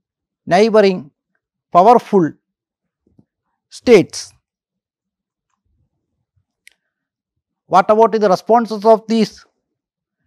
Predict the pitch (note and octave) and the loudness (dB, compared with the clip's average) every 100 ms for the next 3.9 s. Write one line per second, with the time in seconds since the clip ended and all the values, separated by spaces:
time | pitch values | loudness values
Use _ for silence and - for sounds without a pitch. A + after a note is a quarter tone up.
0 | _ _ - A3 G3+ G3 G3+ A#3 A#3 - | _ _ -4 -2 0 -2 0 2 0 0
1 | A#3+ G#3+ - _ _ _ _ - E3+ G3+ | 0 0 -2 _ _ _ _ -12 -8 -6
2 | - A#3 A#3 - _ _ _ _ _ _ | -6 -8 -8 -12 _ _ _ _ _ _
3 | _ _ _ C#3+ E3+ G3 A3 A3 - | _ _ _ -2 2 4 6 4 2